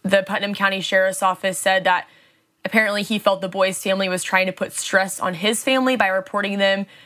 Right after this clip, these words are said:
to the Florida Department of Children and Families, but we haven't been able to get any additional information from officials on why that would be. Um, so there's no telling why D C,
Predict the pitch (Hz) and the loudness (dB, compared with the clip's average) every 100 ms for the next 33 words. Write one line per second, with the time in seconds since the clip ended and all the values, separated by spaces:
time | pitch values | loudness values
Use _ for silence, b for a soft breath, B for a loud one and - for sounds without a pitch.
0 | b b b - 202 190 196 196 185 - | b b b -2 -2 2 2 2 -2 0
1 | 202 202 190 185 - 196 196 185 - 190 | 0 0 -2 -2 -4 0 0 0 0 0
2 | 190 202 208 208 185 190 196 185 - - | 0 2 0 0 -2 2 2 2 -2 -6
3 | 214 220 233 233 226 226 _ _ _ - | -4 2 2 2 -2 -6 _ _ _ -2
4 | 208 202 196 202 - 190 190 202 196 190 | 0 2 0 -2 0 0 0 0 -2 -2
5 | 175 - _ _ - 190 202 185 208 190 | -4 -10 _ _ 0 0 2 0 0 0
6 | 190 190 180 180 196 185 180 - 190 180 | 0 0 0 2 2 0 -2 0 2 2
7 | 175 190 - 190 196 185 185 170 175 170 | 0 -4 -2 -2 0 0 0 2 2 2
8 | 185 170 185 175 - 185 196 247 311 320 | 0 -2 -4 -8 -8 -4 -2 0 0 -4
9 | b b b b b _ 196 190 185 175 | b b b b b _ 0 2 2 0
10 | 175 196 - 208 202 202 208 214 226 220 | -2 -2 0 2 2 0 2 2 2 -2
11 | - - 208 202 196 180 185 185 185 190 | -4 -2 0 0 0 2 4 2 -2 -6
12 | 190 - 190 180 | -8 -8 -8 -10